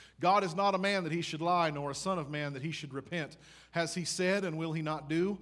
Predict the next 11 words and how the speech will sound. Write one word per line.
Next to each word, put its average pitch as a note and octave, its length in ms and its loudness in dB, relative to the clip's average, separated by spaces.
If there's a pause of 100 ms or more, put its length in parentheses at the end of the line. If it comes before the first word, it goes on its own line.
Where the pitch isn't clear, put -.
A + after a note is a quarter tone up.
(200)
Or D3 100 -6
has D#3+ 180 -2
He D#3+ 100 -6
spoken, F#3+ 520 -2
and D#3 160 -4
will D#3+ 140 -2
He D#3 100 -2
not D#3+ 260 -2
make D#3+ 220 -4
it C#3+ 100 -10
good?" E3+ 380 -4